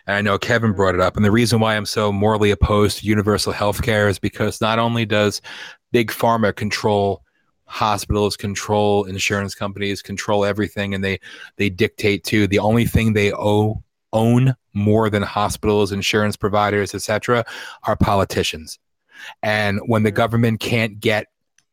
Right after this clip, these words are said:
Speaker 1: Social Security right, they can't get welfare right, they can't get the V A right,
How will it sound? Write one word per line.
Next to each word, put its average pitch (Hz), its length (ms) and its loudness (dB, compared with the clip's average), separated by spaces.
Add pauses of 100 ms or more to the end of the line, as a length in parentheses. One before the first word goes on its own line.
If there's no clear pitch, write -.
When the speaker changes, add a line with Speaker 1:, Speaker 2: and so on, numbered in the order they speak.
(200)
Speaker 1:
Social - 380 0
Security 110 440 -2
right, 110 280 0 (760)
they 104 140 2
can't 113 420 -4
get 107 300 -4
welfare 107 460 0
right, 107 280 -2 (280)
they 107 160 -4
can't 110 360 -4
get 110 240 -2
the 101 100 -4
V 104 300 2
A 110 60 4
right, 110 320 0